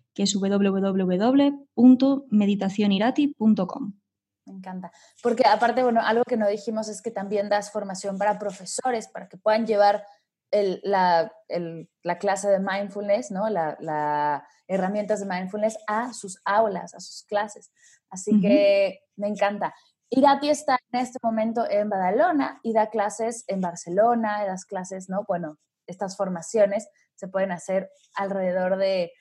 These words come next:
Speaker 2: de muchos lados y en una de esas, en algún momento, nos vamos a México a dar formaciones para allá. ¿Qué te parece?
Speaker 1: Ay, por favor, sí, en cuanto salgamos de aquí, va.
Speaker 2: <laughs> En cuanto salgamos de aquí, claro, me encanta.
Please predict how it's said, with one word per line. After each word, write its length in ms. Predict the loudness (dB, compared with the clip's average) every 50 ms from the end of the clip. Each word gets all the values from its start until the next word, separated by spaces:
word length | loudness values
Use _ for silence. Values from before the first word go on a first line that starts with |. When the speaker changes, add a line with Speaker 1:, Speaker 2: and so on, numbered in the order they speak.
| _ _ -14
Speaker 2:
de 80 | -10 -6
muchos 320 | -6 -6 -6 -6 -4 0
lados 320 | 2 4 4 4 2 0 -2 0
y 100 | 4 4
en 140 | 6 6 6
una 180 | 4 4 4 4
de 120 | 4 2
esas, 280 | 2 0 -2 -6 -6 -4
en 80 | -4
algún 260 | -4 -4 -4 -4 -6
momento, 380 | -4 -4 -4 -4 -4 -4 -4 -4
nos 160 | -4 -4 -2
vamos 280 | -2 -2 -2 -4 -6 -6
a 40 | -2
México 560 | 0 0 0 0 -4 -10 -10 -6 -6 -6 -6 _ _ _ _ _ _
a 80 | -8 -6
dar 180 | -4 -4 -4 -2
formaciones 540 | -4 -4 -4 -6 -10 -8 -8 -10 -10 -10 -10
para 200 | -10 -8 -8 -8
allá. 200 | -8 -10 -14 _
¿Qué 80 | -18 -16
te 120 | -14 -10 -6
parece? 320 | -4 -4 -4 -6 -8 -8 -4
Speaker 1:
Ay, 180 | 0 2 2 2
por 140 | 2 0 -2
favor, 680 | -2 -2 -2 0 0 0 0 0 0 2 2 2 2 0 -2 -4 -4
sí, 460 | -2 2 4 4 6 6 4 2 2 4
en 120 | 4 6
cuanto 220 | 8 8 10 10 10
salgamos 440 | 10 8 8 8 8 10 10 10 10
de 60 | 8
aquí, 240 | 6 4 2 2 4
va. 340 | 6 6 4 4 2 -4 -8
Speaker 2:
<laughs> 120 | -4 0
En 120 | 2 4 6
cuanto 260 | 6 6 6 6 6
salgamos 480 | 6 6 4 6 6 4 4 4 2 2
de 80 | 0
aquí, 360 | 0 0 -2 -2 -2 -2 -4 -2
claro, 380 | 0 2 2 4 4 2 0
me 100 | 0 -4
encanta. 460 | -6 -6 -6 -6 -6 -6 -8 -12 -14